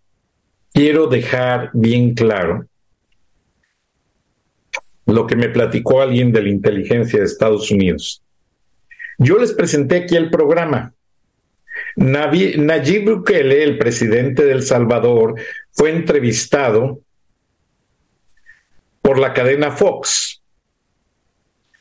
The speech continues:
Y el programa está reproducido, búsquenlo aquí en Charlas de la Noche, Palabras con Imagen en YouTube,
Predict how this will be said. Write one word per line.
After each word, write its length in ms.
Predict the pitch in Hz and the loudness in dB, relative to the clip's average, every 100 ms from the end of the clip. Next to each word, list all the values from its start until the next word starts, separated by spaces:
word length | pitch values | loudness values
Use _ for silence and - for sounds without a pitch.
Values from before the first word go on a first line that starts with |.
| _ _ _ - | _ _ _ -2
Y 340 | 151 165 160 | 0 2 2
el 160 | 139 - | 2 0
programa 440 | - 110 131 135 | 0 2 0 0
está 240 | 131 - 120 | -2 -2 0
reproducido, 760 | 113 117 110 110 - 127 127 131 | 0 0 0 0 0 0 2 2
búsquenlo 540 | 113 120 - 120 110 | 0 -2 0 0 0
aquí 280 | 104 - 120 | 0 0 0
en 120 | 117 | 0
Charlas 480 | 117 110 107 110 92 | 0 0 2 0 2
de 80 | 104 | 2
la 120 | 107 | 2
Noche, 420 | 107 113 113 123 | 2 0 -2 -4
Palabras 500 | 123 101 101 104 - | -2 0 2 0 0
con 180 | - 104 | 0 2
Imagen 400 | 104 113 127 117 | 2 0 0 0
en 160 | 95 | 0
YouTube, 520 | 90 110 113 123 135 | 0 -2 0 -2 -2